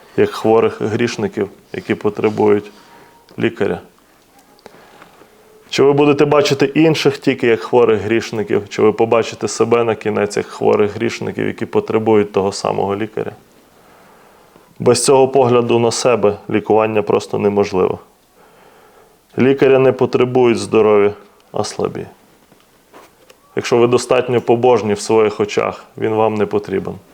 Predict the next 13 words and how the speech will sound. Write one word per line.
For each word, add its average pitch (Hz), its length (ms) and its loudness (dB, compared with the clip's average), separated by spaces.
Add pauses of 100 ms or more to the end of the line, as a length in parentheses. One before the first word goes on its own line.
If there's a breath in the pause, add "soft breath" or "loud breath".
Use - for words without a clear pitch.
(880 soft breath)
Якщо - 200 0
ви 135 80 2
достатньо 139 560 0
побожні 135 480 2
в 123 80 0
своїх 131 380 2
очах, 127 360 -2
попереду 117 540 2
той 113 260 0
день, 117 360 0 (600 loud breath)
як - 180 -4
палаюча 107 640 2
піч. - 460 -10